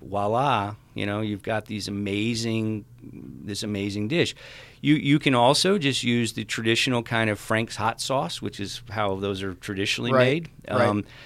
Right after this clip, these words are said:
Speaker 1: and, and just coat 'em with that. Um, I like the, the sugar element in the ma-, in the mango caramelizes the, the, um, um, the bites, and I think just gives it a wonderful flavor.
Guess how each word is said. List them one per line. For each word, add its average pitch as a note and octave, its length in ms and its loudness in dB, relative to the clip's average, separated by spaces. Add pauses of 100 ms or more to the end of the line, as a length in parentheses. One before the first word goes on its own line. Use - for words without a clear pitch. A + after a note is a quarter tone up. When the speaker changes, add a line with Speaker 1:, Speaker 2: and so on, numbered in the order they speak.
(120)
Speaker 1:
and, G#2+ 540 -2
and G#2+ 240 -2
just A2 180 -2
coat A#2 220 0
'em A2+ 100 2
with G#2+ 140 -2
that. B2 360 -2
Um, F#2+ 440 -4
I A#2+ 180 4
like B2+ 300 6
the, A2 180 -2 (120)
the A2 100 -2
sugar B2+ 340 4
element A2 320 4
in G#2 80 0
the G2+ 60 0
ma-, G2+ 120 0
in A2 220 -2
the G2+ 80 -4
mango B2+ 500 0 (300)
caramelizes B2+ 800 0
the, C3 320 -6
the, A#2 320 -6
um, A#2+ 480 -6
um, A2 440 -10
the G2+ 80 -10
bites, A2 300 -6
and G2 100 -4
I A2+ 80 -2
think A2 220 -6
just G2 200 -8
gives G2 180 -4
it F#2 80 -4
a F#2 40 -4
wonderful F2+ 440 -4
flavor. G2+ 380 -2